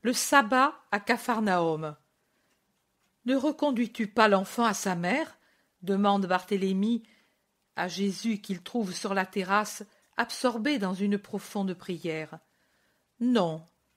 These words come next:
j'attendrai qu'elle revienne de la synagogue. Tu espères que là, le Seigneur lui parlera et qu'elle, euh, comprendra son devoir ? Tu penses en sage, mais elle n'est pas sage. Une autre mère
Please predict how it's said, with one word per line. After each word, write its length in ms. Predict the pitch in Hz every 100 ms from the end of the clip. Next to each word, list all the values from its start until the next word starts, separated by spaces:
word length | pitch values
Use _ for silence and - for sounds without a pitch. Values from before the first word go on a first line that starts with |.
| _
j'attendrai 680 | 196 254 285 269 247 269 240
qu'elle 180 | 220
revienne 500 | 208 214 190 202 202
de 80 | 196
la 140 | 196 185
synagogue. 720 | - 196 185 175 180 170 170 _ _ _ _ _ _ _ _ _ _
Tu 160 | - 202
espères 480 | 196 - 233 247 -
que 100 | 196
là, 360 | 180 226 247 - _ -
le 80 | 196
Seigneur 520 | - 220 196 226 220
lui 120 | 196
parlera 680 | 202 208 208 220 302 339 - _ _ _ _ -
et 200 | 226 -
qu'elle, 380 | 254 254 226
euh, 400 | 202 160 165 170
comprendra 680 | 196 - 240 - 254 233 254
son 220 | 240 240
devoir ? 580 | 220 226 226 330 311 - _ _ _ _ _ _ _ _
Tu 120 | - 175
penses 380 | - 214 196
en 100 | 185
sage, 540 | 175 - 240 220 190 190 _ _ _ _ _ -
mais 140 | 180
elle 220 | - 202
n'est 120 | 196 202
pas 180 | 202
sage. 580 | 196 - 247 240 196 175 175 _ _ _ _ _ -
Une 180 | 247 262
autre 240 | 262 233
mère 300 | 226 277